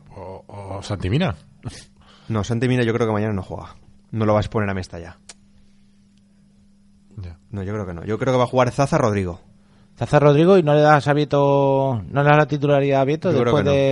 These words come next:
Speaker 3: del último partido de Copa del Rey que hizo.
Speaker 2: Si miras la alineación de Riazor, van a jugar, eh, de titulares Vieto Zaza, que son los que
Speaker 3: Claro,
Speaker 2: descansaron en
Speaker 3: por eso digo.
Speaker 2: de titulares.
Speaker 3: ¿Pero tú crees que no?
Speaker 2: Yo creo que va a jugar Zaza Rodrigo.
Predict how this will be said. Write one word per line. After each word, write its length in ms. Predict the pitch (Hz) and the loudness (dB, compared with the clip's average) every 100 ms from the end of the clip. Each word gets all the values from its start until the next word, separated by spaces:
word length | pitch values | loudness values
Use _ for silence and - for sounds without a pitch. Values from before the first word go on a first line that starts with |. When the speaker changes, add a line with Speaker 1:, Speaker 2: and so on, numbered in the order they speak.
| 135 | 2
Speaker 3:
del 20 | 135 | 0
último 220 | 131 135 | 0 -2
partido 540 | 127 120 135 135 123 113 | -4 -6 -4 -4 -4 -8
de 240 | 127 127 | -8 -6
Copa 200 | 120 117 | -4 -4
del 100 | 123 | -4
Rey 100 | 120 | -4
que 100 | 110 | -6
hizo. 260 | 143 196 196 - _ - - - - | -6 -4 -6 -8 _ -20 -20 -20 -16
Speaker 2:
Si 240 | - 110 | -8 -2
miras 220 | 107 117 | 0 0
la 80 | 123 | 0
alineación 240 | 123 117 | 0 0
de 80 | 127 | 0
Riazor, 380 | 123 120 139 151 | 0 0 0 -2
van 200 | 110 113 | 0 0
a 60 | 107 | 0
jugar, 440 | 117 104 101 95 - - - _ _ _ | -2 0 0 -2 -10 -20 -20 _ _ _
eh, 200 | 107 107 | -6 -4
de 120 | 104 | -4
titulares 580 | 101 98 107 120 156 - - | -4 -4 -2 0 -2 -4 -12
Vieto 540 | 104 117 107 - 98 | -4 0 0 0 -2
Zaza, 420 | 95 147 - 82 - | 0 -4 -4 -14 -16
que 80 | - | -12
son 120 | - | -4
los 100 | 113 | -4
que 100 | - | -2
Speaker 3:
Claro, 140 | 113 120 | 0 2
Speaker 2:
descansaron 640 | 113 107 101 - 107 104 | 2 0 -2 0 0 0
en 60 | 101 | 0
Speaker 3:
por 100 | 95 | 0
eso 160 | 95 | 0
digo. 380 | 113 151 131 98 _ | -2 0 -2 -6 _
Speaker 2:
de 120 | 117 | -10
titulares. 580 | 101 92 117 107 87 - _ _ _ _ | -8 -6 -4 -4 -8 -16 _ _ _ _
Speaker 3:
¿Pero 140 | 127 123 | -12 -10
tú 100 | 135 | -8
crees 160 | 139 | -8
que 100 | - | -6
no? 120 | 101 - | -6 -6
Speaker 2:
Yo 120 | 113 123 | -2 2
creo 120 | 135 | 2
que 40 | |
va 40 | 127 | 2
a 40 | |
jugar 220 | 127 135 | 2 0
Zaza 240 | 135 127 120 | 2 0 0
Rodrigo. 420 | 104 90 82 | -2 -4 -8